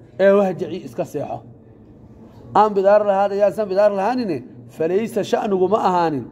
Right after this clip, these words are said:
yaqluu maljaci, makaanu jiifkayga, canka adiga xaggaaga, canki adiga xaggaaga, yowman fi yowmin," inuu maalin habeen meel kaaga dhex maaye, "iska seexo," uu yidhi waad.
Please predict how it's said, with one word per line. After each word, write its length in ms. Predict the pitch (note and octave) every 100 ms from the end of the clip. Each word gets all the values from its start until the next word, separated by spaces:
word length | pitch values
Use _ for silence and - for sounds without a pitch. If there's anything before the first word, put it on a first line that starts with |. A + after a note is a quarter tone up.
| - - -
yaqluu 540 | C#3 A#3 F#3 G#3 F#3+
maljaci, 560 | F#3+ A3+ D#3+ F#3 F3+ A#3 D#3+ - - C3+
makaanu 440 | E3+ E3+ F3+ F3+ E3
jiifkayga, 640 | A#3 A3 A3+ A#3 F#3+ C#3 - - -
canka 280 | G#3 A3 G3+
adiga 220 | F#3+ A#3
xaggaaga, 480 | - - A3+ A3+ D#3+ A#2 - -
canki 280 | B3 - G3
adiga 260 | F#3 A#3
xaggaaga, 440 | F3 F3 A#3 A3 C#3+ - -
yowman 340 | D#3+ G#3+ A3 F3+
fi 120 | G3+
yowmin," 260 | G3+ G3 F3 -
inuu 180 | G3+ F#3+
maalin 320 | G#3 C4 D#3+
habeen 260 | B2 A#3+ D#4+ -
meel 140 | F3+ G3+
kaaga 240 | F3 E3+
dhex 140 | G3 F#3+
maaye, 280 | G3 G#3 F3+ - - -
"iska 220 | D3 - F3+
seexo," 280 | E3+ C#3+ D#3
uu 100 | C3+
yidhi 140 | C3+
waad. 200 | C3